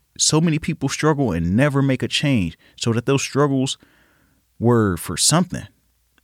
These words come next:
Many people struggles all for nothing because they don't decide to make a change. They don't decide that they want something different or they want something better, that they need to take a change and start today. They always say, "One day I'm gonna change. I'm gonna change next week, next month, tomorrow."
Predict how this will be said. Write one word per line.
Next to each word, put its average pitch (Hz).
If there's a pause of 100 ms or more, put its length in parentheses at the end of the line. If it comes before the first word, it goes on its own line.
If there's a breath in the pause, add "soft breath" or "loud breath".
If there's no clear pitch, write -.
(260)
Many 147
people 143
struggles 131 (200)
all 120
for 110
nothing 117
because 95
they 104
don't 107 (340 soft breath)
decide 104
to -
make 90
a -
change. 95
They 95
don't 113
decide 104
that 87 (340 loud breath)
they 117
want 113
something 98
different 90
or 85
they 95
want 107
something 95
better, 95
that 85
they 110
need 117
to 90
take 110
a 101
change 110 (180 loud breath)
and -
start -
today. 85 (180)
They 98
always 107
say, 95 (280 loud breath)
"One 117
day 110
I'm 107
gonna 95
change. 98
I'm 107
gonna 107
change 98
next 104
week, 110
next 101
month, 113
tomorrow." 90